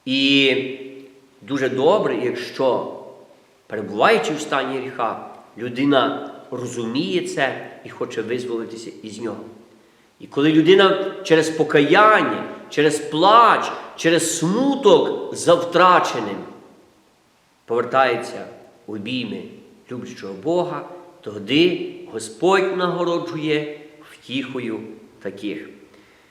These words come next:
Що обіця-, обіцяє Господь тим, що плачуть?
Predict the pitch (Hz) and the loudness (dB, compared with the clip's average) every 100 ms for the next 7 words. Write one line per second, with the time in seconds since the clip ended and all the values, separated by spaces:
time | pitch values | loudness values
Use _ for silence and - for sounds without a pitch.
0 | _ - - 262 208 - 202 190 160 170 | _ -6 4 6 6 4 6 6 6 4
1 | 151 156 208 196 170 165 170 151 - 214 | 2 0 2 4 4 2 0 0 0 4
2 | 208 208 - - - - 151 160 135 110 | 4 2 -2 -8 -8 -8 -2 4 4 4